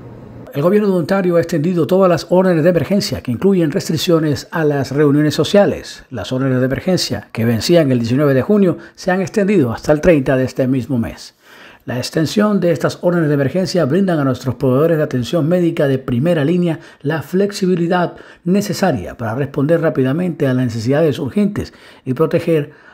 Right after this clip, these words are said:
a nuestros más vulnerables, dijo el premier de Ontario, Doug Ford,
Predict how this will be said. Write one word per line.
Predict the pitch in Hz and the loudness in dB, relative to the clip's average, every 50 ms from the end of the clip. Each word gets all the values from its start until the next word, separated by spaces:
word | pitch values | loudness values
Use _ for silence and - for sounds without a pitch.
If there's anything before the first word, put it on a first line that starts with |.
| - - - | -20 -18 -10
a | - 135 147 | -6 -4 0
nuestros | 147 151 143 143 - 156 135 113 | 0 0 0 0 0 0 0 2
más | 147 151 143 131 147 | 2 0 0 0 0
vulnerables, | 160 160 156 151 143 151 165 180 175 151 127 110 - - | 0 0 0 0 0 0 0 0 0 0 0 -2 -2 -2
dijo | 165 160 - - 147 | -2 -2 0 2 0
el | 131 123 | 0 0
premier | - 135 127 143 156 147 | 0 0 2 2 2 2
de | 139 135 | 2 0
Ontario, | 120 110 156 156 165 156 151 143 | 0 0 0 0 0 2 0 0
Doug | 123 135 139 139 - | 0 0 -2 -2 0
Ford, | - 180 175 165 165 | 2 2 2 2 2